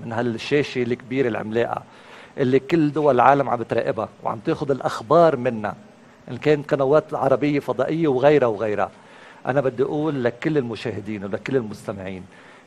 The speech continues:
نحن رح نرجع بإذن الله. أعطونا بس حوالي عشرة أيام، لأنه كل المعدات ما قلت أستاذ عيسى دمرت نهائيًا. حاولوا يسكتونا،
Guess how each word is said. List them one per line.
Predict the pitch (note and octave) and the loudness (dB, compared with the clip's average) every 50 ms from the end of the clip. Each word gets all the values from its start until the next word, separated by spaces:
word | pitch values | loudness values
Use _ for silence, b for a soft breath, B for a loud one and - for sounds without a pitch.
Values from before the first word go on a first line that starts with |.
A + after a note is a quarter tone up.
| - B2+ | -14 -6
نحن | C3 C#3+ - - C#3 C3 | -6 -6 -6 -4 -6 -4
رح | C3 C3 B2+ B2 A2+ - C3 | -2 -2 0 -2 -2 -4 -2
نرجع | B2 B2+ A#2 - A2+ G#2+ F#2 - G#2+ - | -4 -4 -4 -4 -6 -8 -8 -8 -10 -12
بإذن | - C3+ A2+ A#2 A#2 | -12 -10 -10 -10 -8
الله. | C#3 C3+ A#2+ A#2 A#2 A#2 A#2+ C3 - - - - - - | -6 -4 -2 0 0 0 -2 -2 -6 -16 -20 -20 -8 -8
أعطونا | A#2 - - D3+ D#3+ D3 | -8 -6 -4 -4 -2 -2
بس | B2+ C3 D3+ D3+ - - | 0 -2 -2 -4 -6 -8
حوالي | - B2 C3 C3+ C3 B2 | -6 -2 -2 0 0 0
عشرة | G#2+ C#3 C#3 - C3 G#2+ - - | 0 0 -2 -4 -10 -12 -12 -12
أيام، | B2 G#2+ G#2 G#2 G2 F#2+ G#2 - _ _ _ _ _ _ _ _ - - | -10 -10 -8 -10 -10 -12 -16 -20 _ _ _ _ _ _ _ _ -18 -12
لأنه | B2+ C#3+ D3+ C#3 B2+ C3 B2+ - | -8 -6 -6 -4 -6 -6 -4 -2
كل | E3 E3+ | -2 -2
المعدات | D3 C#3 C#3 A#2 A#2 A#2 C3+ C3 - - | 0 2 2 2 2 2 0 -2 -2 -4
ما | A#2+ A#2+ | -6 -6
قلت | B2+ A#2 - - | -6 -6 -8 -10
أستاذ | - - - B2 - A#2 | -14 -8 -8 -8 -6 -4
عيسى | A2+ C3 B2 - - B2+ B2+ C3+ B B B B B B B B - - B2+ B2 - - | -2 -2 -4 -2 -2 -2 -2 -2 B B B B B B B B -12 -12 -12 -12 -10 -2
دمرت | C3+ E3 F#3 F3 C#3+ C3+ B2+ A2 G#2 - - | 0 0 0 2 2 2 2 2 0 -4 -6
نهائيًا. | C#3+ C3+ A#2 B2 C#3 C#3 C#3 B2 A#2 G#2 F#2+ F2+ - - _ _ _ _ - - - | -8 -6 -4 -4 -4 -4 -4 -4 -4 -4 -4 -6 -12 -20 _ _ _ _ -20 -20 -14
حاولوا | - C3+ D#3 D#3+ D#3 C#3+ C#3+ | 0 2 2 4 4 2 2
يسكتونا، | B2+ - - D3+ - - - C#3+ C#3+ C#3+ B2+ A#2+ G2 | 0 0 -2 -4 -4 -4 -8 -6 -6 -4 -6 -6 -8